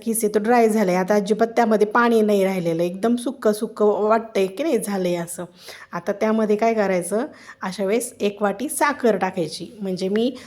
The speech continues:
प्रमाण तेवढं ठेवलेलं आहे, अर्धा किलो गाजरासाठी मी एक वाटी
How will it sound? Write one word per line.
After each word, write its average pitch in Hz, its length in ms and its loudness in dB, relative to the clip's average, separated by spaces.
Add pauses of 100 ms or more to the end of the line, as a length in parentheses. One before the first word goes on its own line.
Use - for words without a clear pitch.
(160)
प्रमाण 240 580 2
तेवढं 226 260 6
ठेवलेलं 214 460 4
आहे, 208 260 -2
अर्धा 214 380 0
किलो 214 260 2
गाजरासाठी 196 600 0
मी 214 200 2
एक 214 160 -4
वाटी 220 420 -4